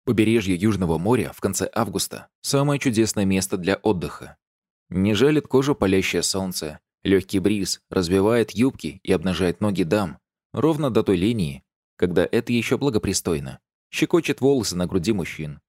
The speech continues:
щеголяющих с распахнутыми на груди рубахами. Ничто так не располагает к кокетству и влюбленности,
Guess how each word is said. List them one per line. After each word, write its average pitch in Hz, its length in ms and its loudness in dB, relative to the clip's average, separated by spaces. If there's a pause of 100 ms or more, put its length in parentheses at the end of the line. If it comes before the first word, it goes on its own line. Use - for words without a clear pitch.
(260)
щеголяющих 90 760 0 (160)
с - 100 -6
распахнутыми 87 840 -4
на 117 160 -2
груди 113 280 2
рубахами. 80 580 -2 (460)
Ничто 110 400 2
так 135 220 0
не 113 100 0
располагает 107 600 0
к - 40 -14
кокетству 104 500 -2
и 113 140 -2
влюбленности, 95 800 -2